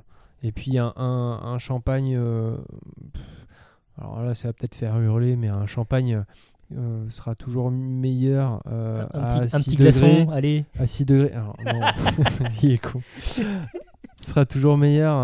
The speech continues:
Speaker 1: euh, passé au congélo que tiède, quoi.
Speaker 2: Oui.
Speaker 1: Donc, euh, voilà, ouais,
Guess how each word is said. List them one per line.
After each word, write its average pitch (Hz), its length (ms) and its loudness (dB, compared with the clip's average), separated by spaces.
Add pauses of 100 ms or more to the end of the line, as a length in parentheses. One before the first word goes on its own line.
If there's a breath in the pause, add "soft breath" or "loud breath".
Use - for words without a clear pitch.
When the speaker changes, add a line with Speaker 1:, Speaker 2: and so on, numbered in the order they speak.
(120)
Speaker 1:
euh, 120 800 -2
passé 131 340 -2
au 131 80 4
congélo 131 640 2
que 123 360 0
tiède, 143 320 -4
quoi. 113 220 -4 (560)
Speaker 2:
Oui. 147 180 -6
Speaker 1:
Donc, 117 260 -2
euh, 110 160 2
voilà, 120 360 2
ouais, 101 520 -12